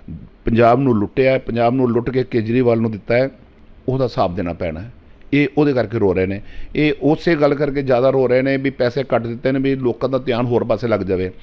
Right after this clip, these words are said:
ਬਾਰਾਂ ਹਜ਼ਾਰ ਕਰੋੜ ਰੁਪਈਆ ਇੱਕ ਦੇ ਦਿੱਤਾ, ਸੋਲਾਂ ਸੌ ਕਰੋੜ, ਅ, ਸੋਲਾਂ ਸੌ ਕਰੋੜ ਰੁਪਈਆ ਇੱਕ ਦੇ ਦਿੱਤਾ, ਤੇ ਜੋ ਤੁਹਾਡੀ ਡਿਮਾਂਡ ਸੀ, ਤੁਹਾਡੀ ਤਾਂ ਪੂਰੀ ਹੋ ਗਈ।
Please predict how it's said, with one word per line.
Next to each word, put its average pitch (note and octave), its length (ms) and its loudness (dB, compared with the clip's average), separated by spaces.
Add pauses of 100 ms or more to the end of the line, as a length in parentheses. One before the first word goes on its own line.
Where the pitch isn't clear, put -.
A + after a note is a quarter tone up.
(480)
ਬਾਰਾਂ B2 320 4
ਹਜ਼ਾਰ C#3 280 2
ਕਰੋੜ B2+ 300 0
ਰੁਪਈਆ B2 300 -2
ਇੱਕ A#2 160 -4
ਦੇ C3 100 -2
ਦਿੱਤਾ, C3 440 0 (300)
ਸੋਲਾਂ D3 300 4
ਸੌ C#3+ 180 0
ਕਰੋੜ, B2 420 -2
ਅ, A2+ 300 0
ਸੋਲਾਂ C3+ 380 2
ਸੌ C#3 200 -2
ਕਰੋੜ B2+ 280 -2
ਰੁਪਈਆ A#2+ 200 0
ਇੱਕ C#3 140 -4
ਦੇ C3+ 100 2
ਦਿੱਤਾ, A2 400 0 (1120)
ਤੇ - 80 -2
ਜੋ C#3 260 4
ਤੁਹਾਡੀ D#3 280 2
ਡਿਮਾਂਡ C#3+ 300 -2
ਸੀ, D#3 60 -10
ਤੁਹਾਡੀ D3 220 -2
ਤਾਂ D3 80 -6
ਪੂਰੀ D#3+ 240 2
ਹੋ D#3+ 120 0
ਗਈ। C#3+ 180 -4